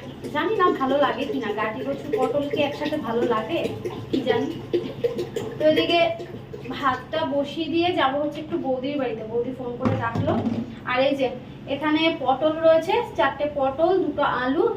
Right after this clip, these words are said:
এই যে কেটে নিয়েছি, এখন এর মধ্যে দিয়ে দেবো। মানে আজকে পটল সেদ্ধ দিচ্ছি, আলু সেদ্ধ, পটল সেদ্ধ, আর হচ্ছে কাঁকরোল আছে, কাঁকরোলটাকে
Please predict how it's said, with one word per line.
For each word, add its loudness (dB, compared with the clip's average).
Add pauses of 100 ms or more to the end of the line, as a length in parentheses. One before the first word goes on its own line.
এই 0
যে -2
কেটে 0 (100)
নিয়েছি, 2 (100)
এখন -4
এর -8
মধ্যে -2
দিয়ে 0
দেবো। 2 (500)
মানে -2
আজকে -4 (120)
পটল 0 (100)
সেদ্ধ -2 (120)
দিচ্ছি, -10 (100)
আলু -4
সেদ্ধ, -2 (160)
পটল 0 (120)
সেদ্ধ, 0 (680)
আর 2 (100)
হচ্ছে -4 (120)
কাঁকরোল 0 (100)
আছে, -4 (100)
কাঁকরোলটাকে -2